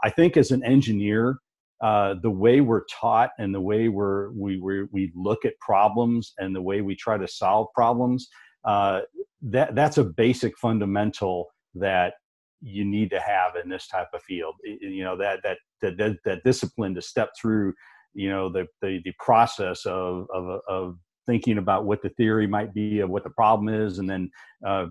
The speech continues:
you know, figuring out what data you need to go and, and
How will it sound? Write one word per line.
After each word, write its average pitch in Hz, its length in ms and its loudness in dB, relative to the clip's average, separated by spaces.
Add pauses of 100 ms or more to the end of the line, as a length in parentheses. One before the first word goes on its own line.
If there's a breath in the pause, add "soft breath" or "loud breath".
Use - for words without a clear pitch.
(100)
you 104 120 -4
know, 98 140 -2
figuring 104 380 0
out 104 160 2
what 98 200 0
data 107 280 2
you 104 160 -2
need 104 300 -2
to 92 80 -8
go 101 260 -2
and, 95 200 -6
and 92 280 -6